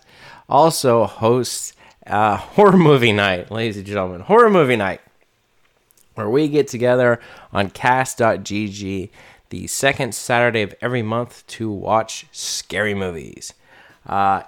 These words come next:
if you're listening to this, I hate to break it to you, but I don't have the list of m-, horror movies that we're watching, but you should come to the G N A Discord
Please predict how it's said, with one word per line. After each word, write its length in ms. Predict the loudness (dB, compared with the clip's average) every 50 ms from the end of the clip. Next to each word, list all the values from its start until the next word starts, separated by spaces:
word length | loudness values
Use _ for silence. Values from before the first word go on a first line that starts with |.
| -10
if 200 | -10 -10 -10 -8
you're 260 | -8 -6 -4 -4 -4
listening 720 | -4 -6 -6 -6 -6 -6 -6 -4 -4 -2 -2 -2 -2 -4
to 280 | -6 -6 -6 -6 -4 -6
this, 840 | -8 -10 -14 -8 -4 -4 -2 -2 0 -2 -2 -2 -4 -8 -14 -16 -18 -16 _
I 100 | -16 -16
hate 600 | -16 -18 -20 -20 -18 -12 -8 -8 -8 -8 -10 _ -10
to 80 | -10
break 640 | -10 -10 -10 -8 -6 -4 -4 -4 -4 -4 -6 -10 -14
it 200 | -14 -16 -14 _
to 160 | -18 -16 -14 -14
you, 520 | -14 -14 -14 -14 -12 -10 -8 -8 -8 -8
but 640 | -8 -8 -8 -6 -6 -6 -8 -10 -12 -16 -20 -20 -20 _ _ _ _ _ _ _ _ _ _ _ _ _ _ _ _
I 120 | -12 -12 -12
don't 380 | -10 -6 -4 -4 -4 -4 -6
have 460 | -10 -10 -6 -4 -2 -2 -4 -6 -8
the 100 | -10 -10
list 340 | -8 -6 -6 -6 -6 -8 -10
of 180 | -10 -10 -10 -10
m-, 320 | -10 -10 -10 -10 -12 -16 -14
horror 240 | -8 -6 -4 -2 -2
movies 440 | -2 -4 -4 -4 -4 -6 -6 -8 -12
that 160 | -14 -14 -12
we're 160 | -12 -12 -10
watching, 760 | -10 -10 -8 -4 -2 0 0 0 -2 -6 -12 -12 -12 -12 -14 -16 -20 _ _ _ _ -20 _ _ _ _ _ _ _ _
but 300 | -6 -4 -4 -4 -6 -8 _
you 100 | -14 -12
should 280 | -10 -10 -10 -10 -10
come 480 | -6 0 2 2 4 2 2 0 -4 -12 _ _ _ _ _ _ _ _ -18
to 80 | -14 -12
the 40 | -12
G 180 | -8 -4 -2 0
N 60 | 0
A 100 | 0 0
Discord 560 | -2 -2 -4 -4 -6 -6 -6 -6 -4 -6 -8